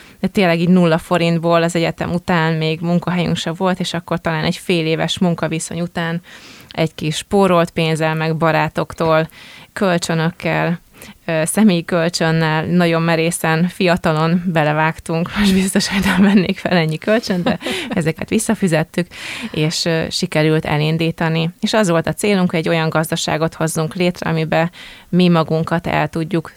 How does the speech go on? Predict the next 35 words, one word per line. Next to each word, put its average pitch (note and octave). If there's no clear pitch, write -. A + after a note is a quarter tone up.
teljes D#3
mértékben D#3+
látni D#3+
élelmiszerrel, F3
és -
tudunk D#3+
annyi D#3+
terméket D#3+
előállítani, E3+
vagy D3+
terményt, F3+
amit D#3+
hogyha E3
eladunk, D#3+
akkor D#3+
abból D#3+
meg D#3+
tudunk -
élni, E3+
és D#3
együtt D#3
tudunk D#3+
dolgozni. E3+
És -
most G3
már F3
ez F3
a F3
tizenkettedik E3
évünk, G#3
hogyha F3
jól E3+
számolom, F3
itt E3+
Pátkán, F#3